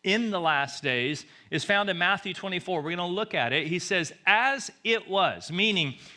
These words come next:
exactly the way it was during this set time period, as it was in the days of Noah, so it will be. So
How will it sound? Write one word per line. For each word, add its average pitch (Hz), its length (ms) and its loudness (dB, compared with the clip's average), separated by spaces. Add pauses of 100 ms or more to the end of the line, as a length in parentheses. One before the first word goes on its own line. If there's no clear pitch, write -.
(320)
exactly 226 680 2
the 226 140 0
way 220 200 0
it 220 120 0
was 160 440 2
during 165 320 -4
this 208 160 2
set 214 400 0
time 196 340 -4
period, 139 280 2
as 180 180 4
it 240 100 -6
was 190 300 0
in 196 80 -4
the 185 80 -4
days 165 380 0
of 214 80 -4
Noah, 151 320 0
so 196 480 0
it 214 100 2
will 220 200 2
be. 226 360 -2 (960)
So - 280 0